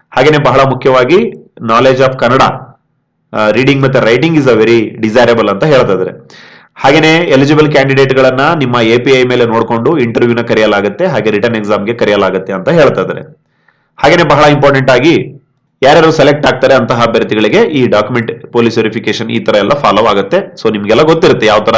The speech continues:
ಸರ್ಕಾರಿ ನೇಮಕಾತಿ ಆದ್ಮೇಲೆ ಏನೇನ್ ಫಾಲೋ ಮಾಡ್ಬೇಕು ಅದೆಲ್ಲ ಮಾಡ್ತಾರೆ. So ಸದ್ಯಕ್ಕೆ ಯಾರ್ಯಾರು ಈ ಒಂದು ವಿಶ್ವವಿದ್ಯಾಲಯದ ನೇಮಕಾತಿಗೆ ವೇಟ್ ಮಾಡ್ತಾ ಇದ್ರಿ, especially ಕೃಷಿ ವಿಶ್ವವಿದ್ಯಾಲಯದಲ್ಲಿ, so ಟೋಟಲ್ ಆಗಿ ಹದಿನೇಳು ವಿಷಯಗಳಿಗೆ ಅಸಿಸ್ಟೆಂಟ್ ಪ್ರೊಫೆಸರ್ಸ್ ಕಾಲ್ ಫಾರ್ಮ್ ಆಗಿದೆ.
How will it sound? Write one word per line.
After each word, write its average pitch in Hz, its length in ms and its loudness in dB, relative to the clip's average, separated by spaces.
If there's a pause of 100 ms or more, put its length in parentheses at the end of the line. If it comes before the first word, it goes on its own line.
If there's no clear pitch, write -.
(420)
ಸರ್ಕಾರಿ 117 320 0
ನೇಮಕಾತಿ 104 460 -4
ಆದ್ಮೇಲೆ 101 420 -2
ಏನೇನ್ 110 240 -2
ಫಾಲೋ 104 240 0
ಮಾಡ್ಬೇಕು 95 360 -2
ಅದೆಲ್ಲ 113 220 2 (380)
ಮಾಡ್ತಾರೆ. 135 360 -2 (440)
So 131 80 -2
ಸದ್ಯಕ್ಕೆ 175 800 0
ಯಾರ್ಯಾರು 147 400 4
ಈ 139 100 2
ಒಂದು 131 240 0
ವಿಶ್ವವಿದ್ಯಾಲಯದ 135 580 2
ನೇಮಕಾತಿಗೆ 117 580 0
ವೇಟ್ 104 260 0
ಮಾಡ್ತಾ 101 240 -2
ಇದ್ರಿ, 101 200 0
especially 123 680 0 (200)
ಕೃಷಿ 135 260 0
ವಿಶ್ವವಿದ್ಯಾಲಯದಲ್ಲಿ, 110 840 0 (540)
so 117 180 0
ಟೋಟಲ್ 143 260 2
ಆಗಿ 143 180 2
ಹದಿನೇಳು 147 560 2
ವಿಷಯಗಳಿಗೆ 139 600 2
ಅಸಿಸ್ಟೆಂಟ್ 143 480 -2
ಪ್ರೊಫೆಸರ್ಸ್ 117 540 -6
ಕಾಲ್ 104 220 -2
ಫಾರ್ಮ್ 107 240 -2
ಆಗಿದೆ. - 580 -4